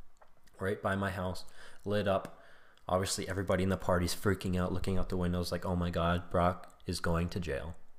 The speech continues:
That's what my girlfriend told me that she thought. Um, but I got pulled over. I, apparently my insurance ran out, uh, something with registration. I don't know. I can't remember, but they came up. Super nice,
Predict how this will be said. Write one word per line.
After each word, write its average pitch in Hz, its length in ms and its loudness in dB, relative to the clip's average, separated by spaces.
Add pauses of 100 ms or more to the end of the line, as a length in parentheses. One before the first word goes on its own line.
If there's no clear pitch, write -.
(1000)
That's 82 220 -2
what - 100 -2
my 78 100 -4
girlfriend 78 380 -2
told 82 240 -2
me 80 160 -4 (360)
that 82 120 -2
she 87 160 -2
thought. - 460 -2 (920)
Um, 90 540 -2 (640)
but 113 220 12
I 123 40 6
got 131 180 8
pulled 131 200 6
over. 120 320 8
I, 117 80 0
apparently 127 460 8
my 117 140 4
insurance 113 400 4
ran 110 160 4
out, 110 300 4 (220)
uh, 101 320 0
something 104 320 0
with 101 180 -2
registration. 98 640 0
I 95 100 0
don't 95 140 0
know. 92 160 0
I 87 120 -2
can't 95 220 -6
remember, 87 380 -4
but 87 200 -4
they 101 100 -2
came 101 260 0
up. 98 320 -2 (260)
Super - 360 -2
nice, 90 240 -2